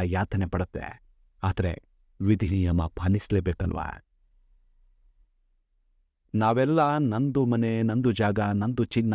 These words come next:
ನಂದು ಆಸ್ತಿ, ಅಂತಸ್ತು ಅಂತ ಮೆರೆದಾಡ್ತೀವಿ. ಆದ್ರೆ ಆ ಆತ್ಮಕ್ಕೆ ಒಂದು ಮಣ್ಣಿನ ಕಣವನ್ನು ತೆಗೆದುಕೊಂಡು ಹೋಗೋ ಅಧಿಕಾರ ಇಲ್ಲ, ಜೊತೆಗೆ ಆ ಶಕ್ತಿನೂ ಇಲ್ಲ.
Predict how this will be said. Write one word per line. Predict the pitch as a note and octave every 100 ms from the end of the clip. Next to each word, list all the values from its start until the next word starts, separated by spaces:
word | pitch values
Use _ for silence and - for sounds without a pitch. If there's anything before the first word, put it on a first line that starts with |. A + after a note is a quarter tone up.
| G2+
ನಂದು | G2+ B2 B2
ಆಸ್ತಿ, | G#2 G#2+ - A2+
ಅಂತಸ್ತು | G#2 A#2+ A#2+ A2+ -
ಅಂತ | G#2 G2+
ಮೆರೆದಾಡ್ತೀವಿ. | F#2+ F#2 G2 A2 A#2 - F2 - - _ _ _ _ _ _ G#2+
ಆದ್ರೆ | G2+ F2+ D#2+ - _ _
ಆ | -
ಆತ್ಮಕ್ಕೆ | E2+ - G#2 - G2+ - G2
ಒಂದು | E2+ F2 C3+ G2+
ಮಣ್ಣಿನ | F#2 G#2+ C#3 D3
ಕಣವನ್ನು | B2+ - F#2+ A#2+ C3 A#2+
ತೆಗೆದುಕೊಂಡು | - G2 A2 G#2+ F#2+
ಹೋಗೋ | D#2+ F2 E2+
ಅಧಿಕಾರ | F2 F#2 - F#2
ಇಲ್ಲ, | E2 D#2+ - - - _ _ -
ಜೊತೆಗೆ | F2+ F#2+ F2 D#2 - -
ಆ |
ಶಕ್ತಿನೂ | F2 - - G#2+ F#2+ G2+
ಇಲ್ಲ. | F2+ D#2+ -